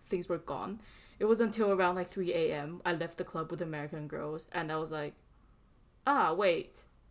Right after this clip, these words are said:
where's my phone?" And they thought I was so drunk that I'm having <laughs> hallucinations, but I was like, "No, no, no." I was like, "Dude, my phone is gone." We went back to the club,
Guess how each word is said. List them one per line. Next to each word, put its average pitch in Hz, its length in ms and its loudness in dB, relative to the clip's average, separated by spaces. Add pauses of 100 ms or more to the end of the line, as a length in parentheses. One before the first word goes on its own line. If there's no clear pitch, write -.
(240)
where's 320 240 2
my 185 140 6
phone?" 190 600 4 (880)
And 196 500 6 (680)
they 233 160 10
thought 226 280 8
I 233 100 10
was 240 360 8
so 202 340 8
drunk 185 280 4
that 185 300 6 (120)
I'm 185 180 6
having 196 280 2
<laughs> - 80 2
hallucinations, 220 840 8
but 185 100 4
I 196 40 6
was 220 120 4
like, 190 200 0 (320)
"No, 311 160 8
no, 226 180 6
no." 185 160 4
I 180 40 6
was 180 100 2
like, 180 240 -2
"Dude, 190 120 2
my 160 100 0
phone 180 180 -2
is 160 100 -6
gone." 156 320 -6 (480)
We 247 140 2
went 226 280 8
back 185 260 4
to 247 100 4
the 208 80 6
club, 160 380 -2